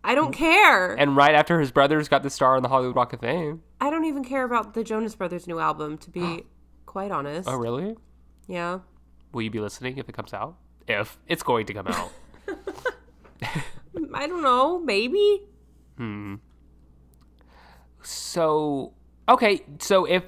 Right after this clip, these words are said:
Speaker 2: a Noah Cyrus article came up, can I not bring it? Can we not bring it to the pod? I feel like we've done a Noah Cyrus story.
Speaker 1: I'm not saying you can't. I'm just
Speaker 2: Frankie Jonas was
Speaker 1: I'm,
Speaker 2: in
Speaker 1: I'm
Speaker 2: more
Speaker 1: raising my own questions.
Speaker 2: Fra-,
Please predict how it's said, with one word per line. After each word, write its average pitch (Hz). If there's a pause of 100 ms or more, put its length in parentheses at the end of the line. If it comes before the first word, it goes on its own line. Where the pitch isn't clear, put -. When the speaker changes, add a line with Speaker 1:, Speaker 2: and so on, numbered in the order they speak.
Speaker 2:
a 165
Noah 175
Cyrus 156 (1040)
article 131
came 113
up, 98 (460)
can 131
I 117
not 117
bring 117
it? 117 (180)
Can 139
we 131
not 123
bring 120
it 120
to 135
the 123
pod? 127 (100)
I -
feel 233
like 156
we've 151
done 139
a 156
Noah 135
Cyrus 117
story. - (1200)
Speaker 1:
I'm 330
not 466
saying 403
you 247
can't. 175
I'm 160
just 160 (500)
Speaker 2:
Frankie 208
Jonas 190
was -
Speaker 1:
I'm, -
Speaker 2:
in 139
Speaker 1:
I'm 147
Speaker 2:
more 160
Speaker 1:
raising 233
my 208
own 185
questions. -
Speaker 2:
Fra-, -